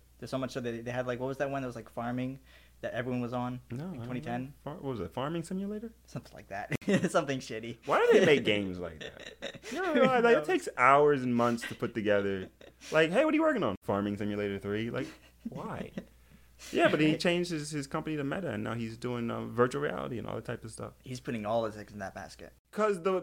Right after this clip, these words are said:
Speaker 2: the basket that he <laughs> had burned down.
Speaker 1: <laughs> 'Cause of his own, his own problems. Like,
Speaker 2: Because
Speaker 1: he
Speaker 2: it got away from them. Like, you, you watched the, the, the, the documentary on Netflix, the, um, Social Dilemma, when the guy who created the like button was saying, like, "We had no clue teenage girls are gonna put that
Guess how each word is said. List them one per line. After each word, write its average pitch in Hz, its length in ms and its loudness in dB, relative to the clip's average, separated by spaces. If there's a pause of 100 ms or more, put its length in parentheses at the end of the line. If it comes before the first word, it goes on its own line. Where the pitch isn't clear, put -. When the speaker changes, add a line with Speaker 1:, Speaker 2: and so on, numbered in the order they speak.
Speaker 2:
the 160 120 4
basket 175 540 2
that 185 140 2
he 185 100 4
<laughs> - 20 0
had 180 480 0
burned 160 400 2
down. 180 460 -2 (180)
Speaker 1:
<laughs> - 180 -16
'Cause 208 360 -2
of 220 60 -8
his 196 160 -2
own, 196 340 -2
his 160 120 -6
own 185 160 -4
problems. 175 320 -4
Like, 175 80 -4
Speaker 2:
Because 226 180 4
Speaker 1:
he 247 60 2
Speaker 2:
it 214 40 0
got 214 280 6
away 233 280 6
from 254 320 -2
them. 104 440 -2
Like, 156 180 -2 (200)
you, 139 340 2
you 269 160 6
watched 156 340 2
the, 107 140 4
the, 92 140 -2 (120)
the, 90 340 -2
the 95 120 -2
documentary 98 440 -2
on 90 80 -4
Netflix, 104 460 -6
the, 101 200 -4
um, 92 240 -4
Social 117 300 -2
Dilemma, 135 320 -2
when 120 140 -2
the 107 60 -2
guy 113 320 2
who 120 160 -2
created 120 560 4
the 113 100 4
like 120 260 4
button 139 300 6
was 110 140 0
saying, 131 200 2
like, 123 120 2
"We 151 120 2
had 160 160 4
no 156 300 2
clue 156 360 0
teenage 131 320 -2
girls 123 180 2
are - 40 -6
gonna 107 200 0
put - 280 -8
that 107 260 -2